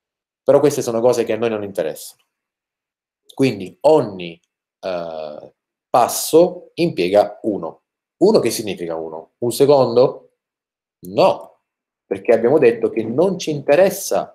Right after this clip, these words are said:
il tempo in secondi. Quindi per noi quell'uno è un'unità di misura. Quindi l'unità di misura della complessità computazionale non sono i secondi, non sono i dati in ingresso, ma sono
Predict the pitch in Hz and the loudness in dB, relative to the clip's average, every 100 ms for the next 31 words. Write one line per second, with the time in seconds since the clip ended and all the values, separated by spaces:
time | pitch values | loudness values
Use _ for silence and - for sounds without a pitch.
0 | - 107 - 107 101 98 95 98 92 85 | -16 -14 -4 -2 -2 -6 -10 -8 -6 -8
1 | 80 82 78 _ _ _ - 202 - 208 | -8 -14 -16 _ _ _ -2 0 2 4
2 | 202 135 117 165 180 135 101 101 123 - | 4 4 4 4 4 2 2 0 -2 -4
3 | _ _ _ 143 156 156 165 165 175 196 | _ _ _ 4 6 6 4 0 0 0
4 | 131 113 147 127 139 143 98 87 82 - | 4 4 4 2 -4 -6 -8 -8 -6 -8
5 | _ _ _ _ _ 165 123 104 101 123 | _ _ _ _ _ -4 -2 -6 -8 -6
6 | 117 120 120 180 147 131 - 92 87 92 | -4 -2 2 2 2 -4 -4 -2 -2 0
7 | 95 104 98 101 - 147 127 117 98 85 | -2 -4 -8 -4 2 2 2 -2 -4 -4
8 | - 87 92 107 143 143 _ _ _ - | -6 -6 -2 0 -2 -4 _ _ _ -14
9 | 98 98 - 185 170 151 127 127 123 127 | -12 -6 0 2 2 4 4 4 2 2
10 | 131 131 - _ _ _ _ _ 113 113 | 0 0 -10 _ _ _ _ _ -10 -8
11 | 110 156 156 143 135 127 123 120 123 123 | 2 4 6 4 6 4 2 4 4 4
12 | 123 123 120 123 123 - 131 131 127 123 | 0 0 2 2 0 -2 0 0 -2 -8
13 | - 170 175 175 175 - | -2 0 0 0 -2 -6